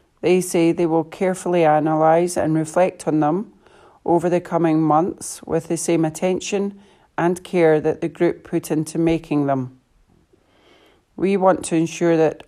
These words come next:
all the measures that we take are deliverable and bring about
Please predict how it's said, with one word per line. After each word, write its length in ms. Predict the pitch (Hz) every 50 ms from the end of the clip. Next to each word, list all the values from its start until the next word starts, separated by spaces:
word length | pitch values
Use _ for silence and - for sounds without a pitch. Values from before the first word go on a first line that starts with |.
| -
all 340 | - 170 170 165 175 175 180
the 140 | 180 190 185
measures 680 | 180 180 165 156 156 151 - 160 151 160 156 156 160
that 180 | - 156 147 -
we 120 | 156 160
take 340 | 156 - - 160 156 156 -
are 80 | 151 151
deliverable 800 | 143 147 143 151 165 170 170 196 196 190 196 208 214 220 220 - _ _ _ _ _ _ _ _ _ -
and 200 | - 165 170 151
bring 220 | 160 170 165 165
about 360 | 160 156 160 160 156 156 -